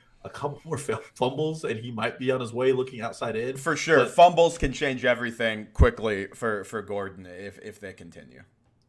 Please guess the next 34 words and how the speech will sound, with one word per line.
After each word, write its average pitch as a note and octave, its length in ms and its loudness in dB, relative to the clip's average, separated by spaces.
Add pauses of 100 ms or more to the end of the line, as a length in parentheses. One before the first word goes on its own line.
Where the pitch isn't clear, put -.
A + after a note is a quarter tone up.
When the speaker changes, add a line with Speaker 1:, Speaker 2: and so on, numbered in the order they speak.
(140)
Speaker 1:
Yeah, G2 120 -10 (100)
what C3 160 -4
I C3 60 0
don't D3 240 2
wanna C#3 120 -4
do A#2+ 140 -6
is A2 140 -12
repeat A#2 340 -10
last G#2 320 -12
year G2+ 120 -12
and G#2 100 -16
just - 120 -20
be A2 120 -12
on G#2 80 -14
the G2 60 -18
dust G2+ 360 -14
of G2 120 -10
Latavius G2+ 520 -10
Murray G2 220 -10
like F#2+ 240 -12
we A2 80 -16
were A2 180 -10
with G2+ 140 -12
the - 80 -16
Ravens F2+ 420 -14
for - 380 -20 (160)
six - 320 -18
weeks. - 340 -20
Speaker 2:
Yeah, A2 320 0
Speaker 1:
I - 40 -
just - 100 -6
Speaker 2:
I, B2 80 -4
Speaker 1:
can't - 320 -12
do - 100 -18